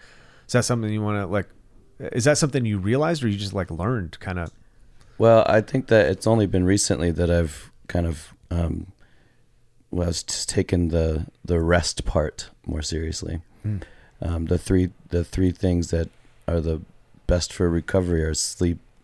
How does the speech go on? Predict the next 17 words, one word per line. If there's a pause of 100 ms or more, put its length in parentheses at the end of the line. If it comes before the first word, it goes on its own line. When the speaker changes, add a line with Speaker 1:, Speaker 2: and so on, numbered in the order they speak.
Speaker 2:
water,
and (680)
good
food.
I
guess
there's
four. (560)
Sleep,
water,
good
food,
and
gym. (640)
Speaker 1:
Yeah. (280)
Speaker 2:
You
know?